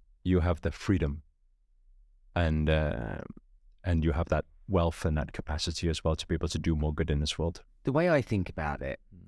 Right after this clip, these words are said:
Speaker 2: is it's almost like I see, like, the vegans and the meat eaters.
Speaker 1: Mm.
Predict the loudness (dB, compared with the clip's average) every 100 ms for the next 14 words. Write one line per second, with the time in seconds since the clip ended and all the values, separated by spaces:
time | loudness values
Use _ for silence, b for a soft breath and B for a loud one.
0 | -6 -4 -4 -2 0 0 -2 -2 -2 -6
1 | -2 0 0 0 -4 _ -20 _ -18 -6
2 | -4 -4 -8 -20 -10 -6 -2 0 0 2
3 | 2 2 0 -2 -2 0 -2 -4 -8 -10
4 | -10 -14 -14 -16